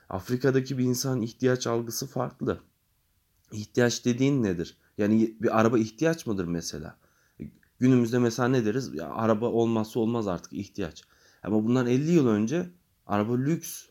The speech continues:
araba bir varlık göstergesi. Mesela bugün hepimizin elinde televizyon var ama televizyon bir dönem insanlar için lükstü. Hatta bugün dünyası için bile bazı evlerde televizyon yok, telefon olmayan insanlar var. Dünya nüfusunun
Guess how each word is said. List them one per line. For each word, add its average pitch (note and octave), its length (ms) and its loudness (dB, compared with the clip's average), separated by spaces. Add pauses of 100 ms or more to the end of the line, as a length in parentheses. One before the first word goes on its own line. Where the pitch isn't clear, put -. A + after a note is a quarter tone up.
araba G#2 380 -4
bir A#2+ 60 -6
varlık A#2+ 440 0
göstergesi. F2 720 -6 (640)
Mesela G#2+ 240 0
bugün B2+ 180 0
hepimizin C#3 460 0
elinde G2 240 2
televizyon F2+ 580 -2
var - 200 -8
ama A2+ 200 -2
televizyon B2 520 -2
bir C3 80 -8
dönem A#2 360 0 (100)
insanlar A2 480 -2
için F2 400 -6
lükstü. - 480 -8 (340)
Hatta C#3 380 0
bugün E3+ 300 2
dünyası A2 440 0
için A2 240 -4
bile F3+ 180 -4 (420)
bazı C#3+ 300 2
evlerde G#2+ 300 0
televizyon C#3+ 500 0
yok, C3 200 -4
telefon A2+ 340 2
olmayan C#3 520 0
insanlar B2+ 460 -4
var. F#2+ 220 -4
Dünya B2 300 0
nüfusunun B2+ 580 -6